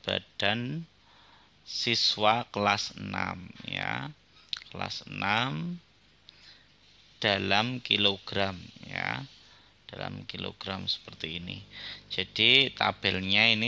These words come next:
seperti ini, ya, berat badan dalam kilo dan banyak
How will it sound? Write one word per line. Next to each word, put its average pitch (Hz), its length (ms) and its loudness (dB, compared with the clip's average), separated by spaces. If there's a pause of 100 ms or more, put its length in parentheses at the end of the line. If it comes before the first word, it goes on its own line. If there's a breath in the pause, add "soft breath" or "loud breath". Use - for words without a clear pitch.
seperti - 400 -4
ini, 98 240 -2
ya, 123 240 -4
berat 101 640 0 (1400 loud breath)
badan 98 720 0
dalam 95 480 -4
kilo 95 720 -6 (480 soft breath)
dan 98 400 -2
banyak 95 640 0